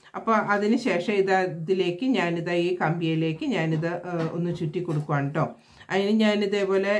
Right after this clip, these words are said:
ഏം, ഇത് ഈ കമ്പിയിലേക്ക് നമുക്കിത് മൂന്ന് നാലെണ്ണം ഇതും വെച്ച് ഒന്നിച്ചുള്ളത് ഒരു വലിയ ഒരു കമ്പിയിലേക്ക് ഞാനിതേപോലെ ചുറ്റിയെടുക്കുവാണ്. ഇതങ്ങനെ ഇതെല്ലാം കൂടെ വെച്ചിട്ട് നമുക്കിതൊന്ന് ചുറ്റിയെടുക്കാം.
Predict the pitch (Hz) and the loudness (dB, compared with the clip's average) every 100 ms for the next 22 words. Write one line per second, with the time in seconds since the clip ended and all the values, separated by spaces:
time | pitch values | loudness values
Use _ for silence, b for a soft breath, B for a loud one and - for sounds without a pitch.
0 | - 196 190 185 185 190 185 180 - 190 | 0 2 2 2 2 2 0 -4 0 -2
1 | 175 - 190 196 190 202 190 190 190 185 | -2 -12 -10 -8 -6 -2 0 4 4 4
2 | 185 180 226 185 180 180 180 180 185 180 | 2 0 0 0 -2 -2 -2 -2 -4 -4
3 | 180 185 185 175 180 175 175 180 170 165 | -2 0 0 0 -2 -2 -4 -4 -4 -4
4 | 165 190 175 165 165 185 160 175 190 180 | -4 -2 0 -2 -4 -2 0 2 2 2
5 | 170 175 180 160 165 160 170 170 151 156 | -2 -2 -2 -4 -2 -4 -2 -2 -2 -2
6 | 208 196 175 160 156 147 151 262 B B | -4 -4 -4 -2 -2 -2 0 0 B B
7 | B - 165 180 156 147 151 135 175 240 | B -10 -6 -2 -2 -2 -2 -2 -2 -4
8 | - _ B B B 190 196 190 185 190 | -10 _ B B B 0 2 4 2 2
9 | 185 185 185 180 185 190 196 160 165 175 | 2 4 4 4 2 0 -2 -2 -4 -4
10 | 440 226 180 180 165 170 170 175 151 185 | -2 -4 -4 -4 -4 -4 -4 -4 -4 -2
11 | 160 147 180 | -4 0 0